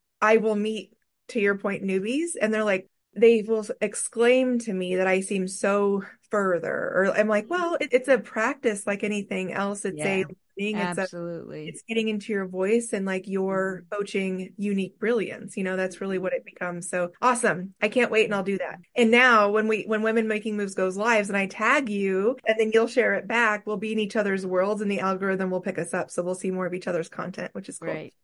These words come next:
Speaker 1: Speaking of which, there's something that you were speaking to earlier that I wanna bring up as a recent post on LinkedIn. I'm gonna read it. It's from a week ago. You write, "We aim to stimulate the part of the brain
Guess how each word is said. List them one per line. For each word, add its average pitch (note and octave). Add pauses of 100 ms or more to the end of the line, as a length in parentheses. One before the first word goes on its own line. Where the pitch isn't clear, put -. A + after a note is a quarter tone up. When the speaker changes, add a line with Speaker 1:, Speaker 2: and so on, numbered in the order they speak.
Speaker 1:
Speaking F#4
of G#3+
which, - (260)
there's A#3+
something C4+
that C4+
you B3
were A#3+
speaking A3
to G#3
earlier G3
that F#3+
I F#3+
wanna F#3+
bring G3
up F#3+
as F#3
a F#3
recent G3
post F#3+
on A3
LinkedIn. A#3
I'm G#3
gonna A3
read F#3+
it. F#3+
It's F#3
from G3+
a F#3
week F#3
ago. - (400)
You B3
write, A3 (320)
"We B3
aim C4+
to D#4+
stimulate A3+
the G#3
part A3
of A#3
the A3+
brain G3